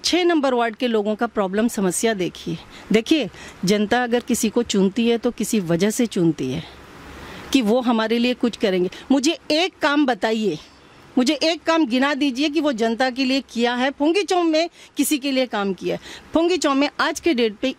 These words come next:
इतने सारे बच्चे, इतने सारे यंग यूथ सब नशाखोर, सब नशा करते हैं। अब जो नशा करते हैं उनके लिए आपने क्या किया?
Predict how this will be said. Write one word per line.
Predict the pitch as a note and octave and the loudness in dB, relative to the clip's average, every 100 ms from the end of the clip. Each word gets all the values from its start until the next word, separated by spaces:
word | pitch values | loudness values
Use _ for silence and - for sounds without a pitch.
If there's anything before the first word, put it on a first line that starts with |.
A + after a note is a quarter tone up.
| - | -4
इतने | D4+ - G4+ G#4+ | -2 0 0 0
सारे | - C#4+ B3 B3 | 0 -2 -2 -2
बच्चे, | G#3+ - G#3+ E3+ | -2 -2 -2 0
इतने | C#4+ D4+ E4 | -2 0 0
सारे | D4 D4 D4 | 0 0 -2
यंग | G#3 A#3+ C4+ B3 | -2 0 2 0
यूथ | G3 B3 D4 F#3+ - - - - | 2 2 2 0 -10 -20 -14 -4
सब | - G4 | 0 2
नशाखोर, | D#4 C4+ - A3 - E3 - - _ - - - - - - - - - - | 2 2 0 -2 0 0 0 -2 _ -20 -20 -20 -20 -20 -20 -20 -20 -16 -6
सब | - F#4+ E4+ | -2 0 2
नशा | E4 C#4 C4 | 2 2 0
करते | G3+ D#3+ D3+ | 0 -2 -4
हैं। | F3+ - - - - - - - - - - - - - - | -6 -8 -14 -20 -16 -16 -16 -16 -16 -16 -16 -14 -12 -8 -4
अब | A3 | -2
जो | F#3 D#4 F#4 F4+ - - - - - | 0 0 0 -4 -10 -16 -16 -16 0
नशा | B3 B3+ F#4 F#4 | 2 2 0 0
करते | D#4 C4 C4 | 0 0 2
हैं | D#4 | 2
उनके | E4 E4 F4 G4 | 4 2 2 2
लिए | F#4 | 2
आपने | F#4 D4+ D4 | 0 0 0
क्या | A#3+ A3+ F3+ | 0 -2 -2
किया? | - F3+ | -6 -8